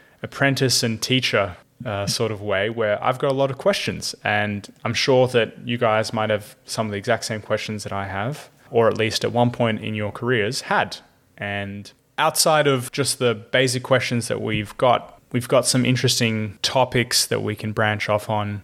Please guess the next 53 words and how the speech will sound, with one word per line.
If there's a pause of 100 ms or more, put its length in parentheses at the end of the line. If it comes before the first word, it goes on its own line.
And
depending
on
how
long
this
whole
process
goes
for,
there
might
be
some
room
for
some
more
questions
that
you
guys
can
throw
our
way
that
we
can
include
in
another
episode.
But
we're
gonna
try
to (360)
sort
of
glance
over
a
bunch
of
different (160)
areas. (140)
I
missed
out
on
my
apprenticeship